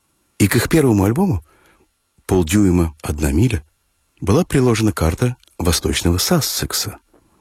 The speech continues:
На ней была отмечена тропа, ведущая к затерянной деревушке Балдсдин,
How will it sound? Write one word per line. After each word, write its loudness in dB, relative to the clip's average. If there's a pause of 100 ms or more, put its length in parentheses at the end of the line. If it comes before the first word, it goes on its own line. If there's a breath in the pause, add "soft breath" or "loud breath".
(120)
На 2
ней 4
была 2
отмечена -2
тропа, 0
ведущая 0
к -8
затерянной 2
деревушке 0
Балдсдин, 0